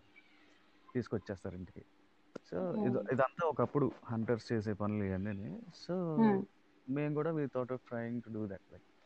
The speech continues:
Speaker 1: గన్నలు గిన్నెలు ఏం లేవు కానీ ఫ్లాష్ లైట్ ఒకటి ఉంది.
Speaker 2: Hmm.
Speaker 1: అదేసి we want to, like, బర్డ్ వాచింగ్ లాగా యానిమల్ వాచింగ్ అని చెప్పి మా పిచ్చి ఆలోచనలు అన్నీని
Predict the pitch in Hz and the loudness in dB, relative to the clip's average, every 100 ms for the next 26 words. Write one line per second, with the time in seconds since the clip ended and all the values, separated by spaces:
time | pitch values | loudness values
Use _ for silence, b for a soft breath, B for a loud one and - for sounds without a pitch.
0 | - - - - 101 104 104 120 139 139 | -20 -20 -20 -18 -6 -2 2 4 2 2
1 | 131 131 139 127 127 117 123 123 120 190 | 2 2 2 2 2 2 2 0 -2 -4
2 | 202 123 - - - - - - - - | -6 -10 -14 -20 -20 -20 -20 -20 -20 -6
3 | 131 127 123 143 120 101 98 98 92 _ | 0 0 2 0 2 0 0 -4 -6 _
4 | - - - - _ 220 208 135 139 147 | -20 -20 -20 -20 _ 6 8 6 4 2
5 | - 220 226 185 151 147 147 151 143 127 | 0 0 2 2 0 -2 0 0 2 2
6 | 113 110 - - - 117 123 123 135 131 | 2 0 -4 -10 -2 4 4 6 2 2
7 | 135 135 131 139 127 127 127 131 127 - | 0 0 0 0 0 2 2 2 0 0
8 | 127 127 120 120 - 156 127 - 120 - | -2 0 0 -2 -4 -4 -4 -2 -2 6
9 | 127 127 117 113 107 107 107 87 | 6 6 4 2 2 2 2 -2